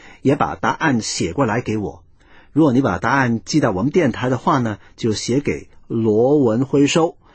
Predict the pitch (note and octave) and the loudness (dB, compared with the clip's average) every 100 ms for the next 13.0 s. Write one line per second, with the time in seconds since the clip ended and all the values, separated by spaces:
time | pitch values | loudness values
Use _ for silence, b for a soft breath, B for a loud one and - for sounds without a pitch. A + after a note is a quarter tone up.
0 | b - C#3 A#2+ G#2 - C3 A#2+ E3+ B2 | b -2 0 2 0 0 0 2 2 2
1 | G#2 F2+ A#2+ D3 F2+ E2+ D3+ A2 - - | 2 0 0 0 -2 0 0 0 -4 -2
2 | E3+ A#2 B2 G2 - B B - D#4 G3+ | 0 2 0 -2 -6 B B -2 2 2
3 | A2+ D#3+ C4 F3+ C3+ - C#3 C3+ b b | 2 2 2 2 0 0 0 -2 b b
4 | - B3+ B3 A#3+ G#3+ C3 C#3+ F3+ - G3+ | -2 2 4 4 2 0 0 2 0 0
5 | G3 - A#2 - - - - G3+ - G3+ | 0 0 0 -4 -4 -2 2 0 2 0
6 | G3 - - D3 F#3+ D3 F#2 - E3 - | 0 -6 -2 0 2 0 -2 0 0 0
7 | - - G#2 B B B B - A#3+ G#3+ | -10 -8 -8 B B B B -6 -2 -2
8 | - A2+ B2 F3+ - - A#3 A#3 E3+ A#2 | -2 0 2 2 0 -2 2 4 2 2
9 | G#3 G3+ G3+ - G#3 G#3 - A2+ F#2 F#2 | -2 0 -2 0 0 0 0 0 0 -4
10 | - F#3+ F#3+ - A3 B2 C#3 G2+ F#2+ - | -2 -2 0 0 2 4 2 0 -2 0
11 | D3+ F3+ E3 A#2 D#2 b b b b b | 0 2 2 0 -4 b b b b b
12 | - A#3+ A#3+ G#3 A#2 D3 E3+ D#3+ G#2+ B2 | -2 2 2 2 0 0 0 0 -2 -4